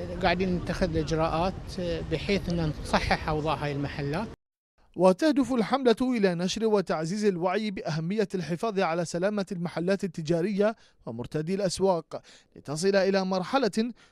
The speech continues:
Speaker 2: تكون فيها ثقافة للأفراد، وذلك من خلال اتخاذ عدة خطوات تشمل الزيارات التفقدية إلى السوق من قبل الجهات المعنية للتأكد من توافر متطلبات الأمن والسلامة.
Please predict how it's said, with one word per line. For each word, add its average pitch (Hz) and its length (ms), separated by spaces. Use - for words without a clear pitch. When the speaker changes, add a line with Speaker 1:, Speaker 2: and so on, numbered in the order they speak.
Speaker 2:
تكون 269 680
فيها 233 380
ثقافة 214 720
للأفراد، 175 840
وذلك 175 460
من 233 220
خلال 180 300
اتخاذ 220 540
عدة 220 360
خطوات 208 540
تشمل 220 520
الزيارات 180 560
التفقدية 202 840
إلى 185 180
السوق 214 480
من 135 180
قبل 190 240
الجهات 202 400
المعنية 233 640
للتأكد 302 760
من 220 160
توافر 226 560
متطلبات 202 800
الأمن 185 560
والسلامة. 147 840